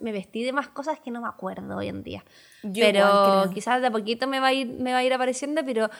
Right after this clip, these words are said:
Speaker 1: les pedimos ahorita que si se
Speaker 2: Según
Speaker 1: visten de
Speaker 2: yo, Fran,
Speaker 1: algo o
Speaker 2: una
Speaker 1: si
Speaker 2: vez
Speaker 1: ven
Speaker 2: te
Speaker 1: algo.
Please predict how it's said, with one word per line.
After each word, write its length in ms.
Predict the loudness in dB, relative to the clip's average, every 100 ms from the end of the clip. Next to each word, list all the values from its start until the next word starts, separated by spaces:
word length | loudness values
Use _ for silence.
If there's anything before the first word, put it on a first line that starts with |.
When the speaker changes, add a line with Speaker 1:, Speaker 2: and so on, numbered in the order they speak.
| -20 -6
Speaker 1:
les 400 | 2 4 4 0
pedimos 460 | 0 0 2 0 0
ahorita 260 | 0 0
que 140 | -2 -4
si 200 | -4 -4
se 140 | 2
Speaker 2:
Según 200 | 4 6
Speaker 1:
visten 260 | 4 2 6
de 60 |
Speaker 2:
yo, 40 | 6
Fran, 240 | 8 6
Speaker 1:
algo 320 | 6 6 6 8
o 60 |
Speaker 2:
una 180 | 8 8
Speaker 1:
si 60 | 6
Speaker 2:
vez 60 |
Speaker 1:
ven 80 | 6
Speaker 2:
te 60 |
Speaker 1:
algo. 40 | 6